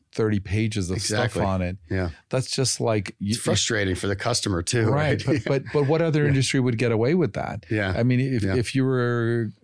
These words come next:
Speaker 1: gonna go get your hair cut and they gave you a clipboard with
Speaker 2: <laughs>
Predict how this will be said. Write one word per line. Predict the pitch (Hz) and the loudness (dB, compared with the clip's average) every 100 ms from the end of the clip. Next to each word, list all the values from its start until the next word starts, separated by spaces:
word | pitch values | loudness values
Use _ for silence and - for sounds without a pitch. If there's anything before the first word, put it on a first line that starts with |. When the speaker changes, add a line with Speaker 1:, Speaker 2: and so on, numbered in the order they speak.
| 117 | -2
Speaker 1:
gonna | 120 120 | 2 2
go | 117 117 | 4 2
get | 110 120 | 2 0
your | 110 | 0
hair | 95 151 | 2 0
cut | - 107 104 | 0 -2 2
and | 107 | 2
they | 107 | 2
gave | 101 113 | 2 2
you | 107 | 0
a | |
clipboard | 95 147 135 - 107 101 | 0 -2 -2 0 0 2
with | 101 | 0
Speaker 2:
<laughs> | - 165 - 147 147 | -2 -2 -2 -4 -4